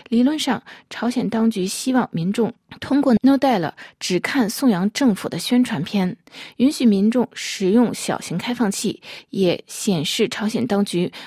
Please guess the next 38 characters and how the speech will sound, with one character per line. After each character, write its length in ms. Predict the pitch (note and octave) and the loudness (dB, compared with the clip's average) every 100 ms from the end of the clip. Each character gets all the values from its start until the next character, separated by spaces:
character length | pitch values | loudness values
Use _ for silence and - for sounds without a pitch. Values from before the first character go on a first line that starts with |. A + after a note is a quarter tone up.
| - | -6
某 260 | F#3+ G3+ B3+ | 2 4 4
种 300 | G#3+ F#3 C3 - | 2 0 -2 -4
与 160 | F3+ D#3+ | -4 -2
时 240 | - D#3 | -2 -4
俱 240 | - A#3 | -4 -4
进 180 | A3 A#3+ | 2 2
的 100 | D#3 | 2
姿 240 | - - B3 | -2 -4 -4
态。 280 | - A#3+ - _ _ - - _ - | -4 -8 -10 _ _ -20 -20 _ -8
朝 180 | - B3+ | -2 0
鲜 180 | C4+ | 2
市 160 | G#3+ C4 | 2 2
场 220 | A#3+ F#3 | -2 -2
上 180 | G3 F3+ | -2 -2
出 200 | - A#3+ | -2 -2
售 160 | A#3+ G3+ | -2 -2
的 180 | E3 - | -2 0
Nodal 520 | G3+ G#3+ A3+ F3+ D3+ | 0 2 0 -2 -2
来 160 | D#3 | -4
自 120 | F3 F#3 | -4 0
中 220 | G#3+ A3+ | 4 4
国， 260 | F3+ C#3+ - - - - | 2 -2 -4 -18 -20 -12
不 120 | - D4 | -6 0
少 200 | G#3 - | 0 0
是 220 | - G3+ | -4 -6
走 240 | - - | -6 -6
私 160 | - G#3+ | -6 0
进 180 | A#3+ F#3+ | 2 2
来 160 | D#3+ | 0
的， 160 | - - _ - | -4 -6 _ -4
也 100 | F#3+ | 0
有 160 | A3 | 2
合 220 | E3+ C3+ F3+ | 0 -6 -6
法 160 | G#3 | -6
进 200 | - G#3 | -2 -2
口 140 | F#3 - | -2 -6
产 240 | - D#3+ | -8 -8
品。 180 | - | -6